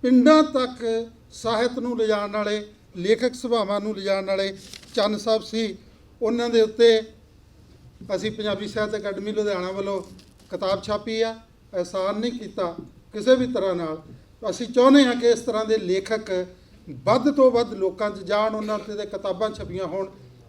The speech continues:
ਡਾਕਟਰ ਜਸਵਿੰਦਰ ਬੈਠੇ ਆ, ਇਹਨਾਂ ਨੇ ਸਾਡੀ ਪਹਿਲੀ ਟਰਮ ਵਾਲੇ ਦੋਸਤਾਂ ਨੇ ਫੈਸਲਾ ਕੀਤਾ ਸੀ ਕਿ ਇੱਕ ਚੰਨ ਜੀ ਉੱਤੇ ਤੇ ਇੱਕ ਸੰਤੋਖ ਸਿੰਘ ਧੀਰ ਹੋਰਾਂ ਉੱਤੇ ਅਸੀਂ ਕਿਤਾਬਾਂ ਛਾਪਾਂਗੇ, ਪਰ ਉਹਨਾਂ ਤੋਂ ਛਪੀਆਂ ਨਹੀਂ। ਸਾਡੀ ਟੀਮ ਨੇ ਆ ਕੇ ਚੰਨ ਹੋਰਾਂ ਵਾਲੀ ਕਿਤਾਬ ਛਾਪੀ ਆ।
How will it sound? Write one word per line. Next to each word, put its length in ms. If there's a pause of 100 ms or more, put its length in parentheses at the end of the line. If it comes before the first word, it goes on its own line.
ਡਾਕਟਰ 280
ਜਸਵਿੰਦਰ 500
ਬੈਠੇ 400
ਆ, 140 (640)
ਇਹਨਾਂ 320
ਨੇ 360 (260)
ਸਾਡੀ 560
ਪਹਿਲੀ 420
ਟਰਮ 320
ਵਾਲੇ 220
ਦੋਸਤਾਂ 460
ਨੇ 200 (380)
ਫੈਸਲਾ 340
ਕੀਤਾ 340
ਸੀ 200
ਕਿ 120
ਇੱਕ 140
ਚੰਨ 380
ਜੀ 160
ਉੱਤੇ 180
ਤੇ 140
ਇੱਕ 120
ਸੰਤੋਖ 460
ਸਿੰਘ 240
ਧੀਰ 180
ਹੋਰਾਂ 280
ਉੱਤੇ 300
ਅਸੀਂ 180 (340)
ਕਿਤਾਬਾਂ 340
ਛਾਪਾਂਗੇ, 540 (400)
ਪਰ 100
ਉਹਨਾਂ 240
ਤੋਂ 100
ਛਪੀਆਂ 480
ਨਹੀਂ। 120 (520)
ਸਾਡੀ 340
ਟੀਮ 260
ਨੇ 120
ਆ 140
ਕੇ 140
ਚੰਨ 340
ਹੋਰਾਂ 340
ਵਾਲੀ 240
ਕਿਤਾਬ 380
ਛਾਪੀ 380
ਆ। 100